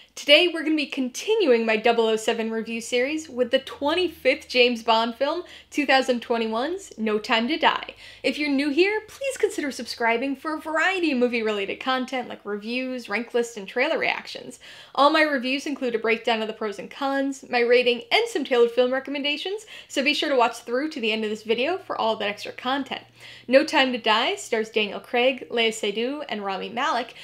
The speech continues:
and was directed by Cary Joji Fukunaga. It tells the story of James Bond, played by Daniel Craig, as he comes out of retirement to help Felix Leiter with one last mission, only to be pulled into the spy game once again.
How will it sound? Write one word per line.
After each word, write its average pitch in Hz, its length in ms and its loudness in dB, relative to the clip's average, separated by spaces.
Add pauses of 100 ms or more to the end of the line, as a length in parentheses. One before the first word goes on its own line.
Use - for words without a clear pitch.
(120)
and 277 80 0
was 311 100 2
directed 403 320 4
by 339 100 8
Cary 220 420 -4
Joji 190 360 -8
Fukunaga. 202 720 -2 (100)
It 320 140 2
tells 539 260 4
the 370 80 6
story 247 340 6
of 226 100 0
James 196 300 -4
Bond, 247 500 -2
played 285 200 6
by 220 80 0
Daniel 202 320 -4
Craig, 247 480 0
as 262 160 4
he 339 100 2
comes 392 300 -2
out 247 160 6
of 233 120 -6
retirement 202 720 -4
to 214 60 -14
help 247 280 4
Felix - 400 -2
Leiter 226 360 2
with 208 160 -4
one 247 280 2
last 202 280 0
mission, - 380 -4 (300)
only 427 280 4
to - 80 4
be 233 120 -2
pulled 269 280 -2
into 254 240 2
the 208 120 -10
spy 214 360 -2
game 269 440 -2
once 220 320 -2
again. - 380 -4